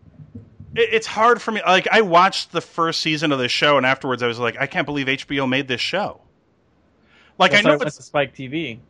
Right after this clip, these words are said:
Speaker 1: like, I think it's supposed to be Sex in the City for guys, but Sex in the City had, you know, characters you could kind of at least like a little <laughs> bit.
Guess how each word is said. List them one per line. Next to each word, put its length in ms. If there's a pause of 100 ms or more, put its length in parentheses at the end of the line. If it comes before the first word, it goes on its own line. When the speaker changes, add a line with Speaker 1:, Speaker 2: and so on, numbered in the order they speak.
(100)
Speaker 1:
like, 180
I 80
think 220
it's 120
supposed 320
to 60
be 140
Sex 380
in 80
the 100
City 400
for 200
guys, 680
but 320 (260)
Sex 320
in 60
the 80
City 320
had, 340 (1500)
you 120
know, 160
characters 580
you 80
could 160
kind 240
of 180
at 100
least 340
like 640 (200)
a 80
little 260
<laughs> 160
bit. 340